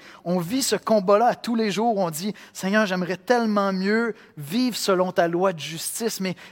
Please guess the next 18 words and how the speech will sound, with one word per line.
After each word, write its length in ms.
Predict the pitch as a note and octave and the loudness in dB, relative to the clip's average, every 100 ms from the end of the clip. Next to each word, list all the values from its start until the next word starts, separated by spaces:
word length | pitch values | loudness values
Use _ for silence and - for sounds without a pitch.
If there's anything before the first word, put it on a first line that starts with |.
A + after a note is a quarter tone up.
| - | -6
mais 100 | F#3 | -4
c'est 180 | - G#3 | 0 2
encore 380 | G3 A3+ A3 | 4 4 4
imparfait. » 640 | G3+ F#3+ E3+ - - G3 - - - - | 0 -2 -4 -4 -4 -4 -4 -16 -16 -6
Et 60 | |
là, 60 | F3+ | -4
je 100 | F3 | -2
me 100 | G3 | 0
rappelle, « 300 | F#3 F3+ A3+ | 0 0 0
Oui, 120 | A3+ | 0
mais 80 | G3+ | -4
je 60 | - | -8
suis 160 | F3 | -10
sous 160 | - F#3 | -10 -2
la 100 | D#3+ | -2
loi 220 | D#3 F3 | -2 -6
de 80 | D#3 | -8
Christ. » 560 | - - A#3 - - | -12 -14 -14 -16 -20